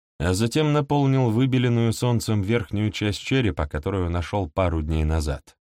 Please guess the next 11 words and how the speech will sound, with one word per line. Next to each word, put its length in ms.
Он 220
поднёс 420
сосуд 440
к 40
губам 400
Гаура, 540
и 140
тот, 300
как 220
всегда, 360
закашлялся. 920